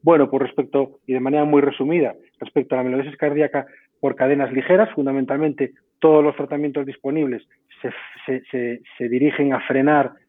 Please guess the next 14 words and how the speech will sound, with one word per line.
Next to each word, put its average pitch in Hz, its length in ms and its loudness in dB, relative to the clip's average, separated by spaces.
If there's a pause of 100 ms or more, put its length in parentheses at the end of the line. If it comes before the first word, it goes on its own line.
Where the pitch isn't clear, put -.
(180)
a 120 80 -10
las 117 160 -6
células 139 400 0
plasmáticas 135 560 -6
patológicas 135 680 -2
productoras 120 680 0 (360)
de 123 80 -8
esas 117 180 -8
cadenas 123 300 -2
ligeras, 165 420 0
de 131 60 -8
ese 127 160 -10
componente 117 480 -6
monoclonal. 123 600 2